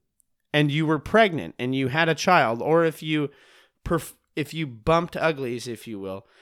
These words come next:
and were going to have a child, how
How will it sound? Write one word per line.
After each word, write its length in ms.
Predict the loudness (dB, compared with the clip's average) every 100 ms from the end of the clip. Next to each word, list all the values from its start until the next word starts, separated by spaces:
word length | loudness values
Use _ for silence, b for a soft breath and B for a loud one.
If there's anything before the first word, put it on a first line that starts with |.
| b b
and 200 | -2 0
were 120 | 0 -2
going 420 | 0 2 2 -2
to 140 | -6
have 240 | -10 -10 -12
a 40 |
child, 460 | -12 -10 -10 -14 -18 _ _ _ _ _ _ _ _ _ _
how 560 | 0 4 6 4 2